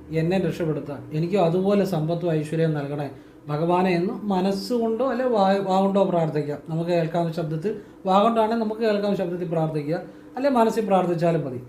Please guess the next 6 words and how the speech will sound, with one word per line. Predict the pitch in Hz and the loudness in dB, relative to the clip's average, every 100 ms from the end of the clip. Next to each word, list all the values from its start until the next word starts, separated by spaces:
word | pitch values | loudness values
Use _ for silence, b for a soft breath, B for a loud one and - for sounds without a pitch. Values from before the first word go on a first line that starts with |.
| B B B 202 | B B B 2
എന്ന് | 214 226 254 277 - | 4 4 2 0 0
പ്രാർത്ഥിച്ച് | 180 180 190 196 185 240 165 | 2 2 2 -2 0 0 0
ഭഗവാനിൽ | 165 175 190 202 220 226 | -2 0 2 2 2 2
മനസ്സുകൊണ്ട് | 180 170 190 190 226 233 240 240 185 | 0 2 0 0 0 2 4 4 6
ലയിച്ചു | 170 190 202 - 285 | 4 4 2 -2 -2
പ്രാർത്ഥിക്കണം | 196 160 156 147 143 123 | 2 2 2 0 -2 -6